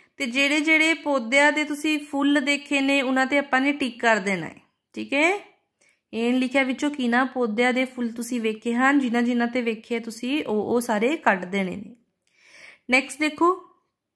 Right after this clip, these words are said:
ਨੈਕਸਟ ਹੈ ਪ੍ਰਸ਼ਨ ਨੰਬਰ ਗਿਆਰਾਂ, ਪੌਦੇ ਦੇ ਉਸ ਭਾਗ ਦਾ ਨਾਂ ਲਿਖੋ ਜੋ ਆਪਣਾ ਭੋਜਨ ਬਣਾਉਂਦਾ ਹੈ, ਇਸ ਕਿਰਿਆ ਨੂੰ ਕੀ ਕਹਿੰਦੇ ਹਨ? ਤੇ ਪੌਦੇ ਦੇ ਕੀ ਕਰਦੇ ਨੇ? ਪੱਤੇ ਕੀ ਹੈ? ਪੱਤਿਆਂ ਦੇ ਅੰਦਰ ਹੁੰਦੀ ਹੈ ਪ੍ਰਕਾਸ਼ ਸੰਸਲੇਸ਼ਨ ਦੀ ਕਿਰਿਆ,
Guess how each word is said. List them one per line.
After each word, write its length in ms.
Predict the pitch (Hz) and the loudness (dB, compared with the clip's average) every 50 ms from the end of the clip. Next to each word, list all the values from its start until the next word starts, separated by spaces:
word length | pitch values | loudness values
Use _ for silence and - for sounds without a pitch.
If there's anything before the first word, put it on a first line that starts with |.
| _ _ _ _ _ _ _ _ _ _ _ _ _ _ _ _ _ _ _ _ _ _ _ _ _ _ _ _ _ _ _ - | _ _ _ _ _ _ _ _ _ _ _ _ _ _ _ _ _ _ _ _ _ _ _ _ _ _ _ _ _ _ _ -2
ਨੈਕਸਟ 360 | 233 247 262 277 285 - - 311 | 0 2 2 2 0 0 2 4
ਹੈ 100 | 302 311 | 4 4
ਪ੍ਰਸ਼ਨ 400 | 311 294 277 277 277 - 311 302 | 4 2 0 0 2 0 0 0
ਨੰਬਰ 360 | 302 285 277 269 302 339 349 | 0 0 2 2 2 2 0
ਗਿਆਰਾਂ, 460 | 277 233 262 247 233 220 196 175 147 - - - _ _ _ _ _ _ _ _ _ _ _ _ _ _ _ _ _ - | 0 2 4 4 4 4 2 0 -2 -6 -12 -20 _ _ _ _ _ _ _ _ _ _ _ _ _ _ _ _ _ -2
ਪੌਦੇ 460 | 277 285 294 277 247 247 339 381 403 | 2 2 2 2 2 2 2 4 4
ਦੇ 180 | 370 370 359 359 | 4 4 2 2
ਉਸ 260 | 339 311 349 330 - | 2 0 0 -2 -2
ਭਾਗ 400 | - - 349 339 339 330 320 285 | -2 2 6 6 8 8 6 4
ਦਾ 260 | 254 247 285 302 311 | 2 2 4 4 4
ਨਾਂ 300 | 311 285 269 269 262 269 | 6 6 6 6 6 6
ਲਿਖੋ 400 | 269 269 269 254 - - 311 311 | 4 2 -2 -4 -2 -2 0 0
ਜੋ 340 | 302 247 240 277 294 294 294 285 | 0 0 0 2 2 2 4 4
ਆਪਣਾ 460 | 254 247 254 - 269 269 285 285 302 | 2 2 2 2 2 4 4 4 4
ਭੋਜਨ 640 | 294 294 - - 302 294 277 220 247 254 262 269 262 | 2 0 -4 -2 0 0 0 0 2 2 2 2 2
ਬਣਾਉਂਦਾ 540 | 247 262 262 254 233 214 208 190 202 202 220 | 0 2 2 2 2 2 0 0 0 0 0
ਹੈ, 240 | 226 254 269 294 311 | 2 4 4 4 4
ਇਸ 300 | 311 - 285 285 285 - | 2 0 -4 -4 -6 -6
ਕਿਰਿਆ 340 | - 285 269 247 254 247 | -4 -2 0 2 2 2
ਨੂੰ 180 | 254 262 285 277 | 2 0 -2 -4
ਕੀ 220 | 285 - 285 269 | -4 -4 -4 -2
ਕਹਿੰਦੇ 380 | 254 269 240 208 190 185 185 185 | 0 0 0 0 0 -2 -4 -4
ਹਨ? 240 | 190 180 151 143 - - _ _ _ _ _ _ _ _ - | -4 -6 -8 -8 -10 -14 _ _ _ _ _ _ _ _ -4
ਤੇ 120 | 254 254 | -4 -4
ਪੌਦੇ 600 | 247 - - - - 277 285 269 240 247 311 320 | -4 -4 -10 -6 0 2 2 4 4 4 2 2
ਦੇ 120 | 302 330 320 | 2 2 0
ਕੀ 140 | 320 320 | 0 0
ਕਰਦੇ 320 | 294 302 320 302 277 294 311 | 2 4 4 4 4 2 2
ਨੇ? 100 | 320 339 | 0 0
ਪੱਤੇ 540 | 330 - - 277 277 - - - 294 302 311 | -2 0 -2 -2 -2 -2 -2 2 2 2 4
ਕੀ 240 | 294 302 302 311 | 2 2 2 2
ਹੈ? 40 | 320 | 2
ਪੱਤਿਆਂ 400 | 311 311 285 285 285 - 277 277 | 2 2 0 -2 2 2 2 4
ਦੇ 100 | 277 294 | 4 2
ਅੰਦਰ 220 | 302 294 285 311 320 | 2 2 2 2 2
ਹੁੰਦੀ 220 | 311 302 285 302 | 2 2 2 2
ਹੈ 60 | 311 | 0
ਪ੍ਰਕਾਸ਼ 440 | 302 302 302 302 294 285 285 302 294 | 0 0 0 2 4 6 6 6 4
ਸੰਸਲੇਸ਼ਨ 600 | 311 311 311 294 302 302 302 294 294 320 311 302 | 2 -2 -2 -2 -2 -2 -2 -2 0 0 0 0
ਦੀ 100 | 302 302 | 0 0
ਕਿਰਿਆ, 340 | 294 311 302 311 311 330 | 0 0 2 4 4 2